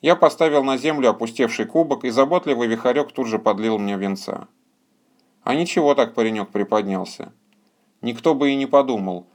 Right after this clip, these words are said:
и не признал в нём прежнего пастушка. Отъелся, мышцу нарастил,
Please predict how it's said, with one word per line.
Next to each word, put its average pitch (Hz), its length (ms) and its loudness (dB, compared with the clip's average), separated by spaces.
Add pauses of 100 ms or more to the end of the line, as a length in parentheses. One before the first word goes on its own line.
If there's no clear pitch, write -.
(460)
и 110 60 -6
не 117 100 0
признал 127 440 0
в 117 60 -6
нём 107 160 -2
прежнего 107 400 -2
пастушка. - 680 -8 (800)
Отъелся, 113 560 0
мышцу 104 380 -4
нарастил, 98 640 -2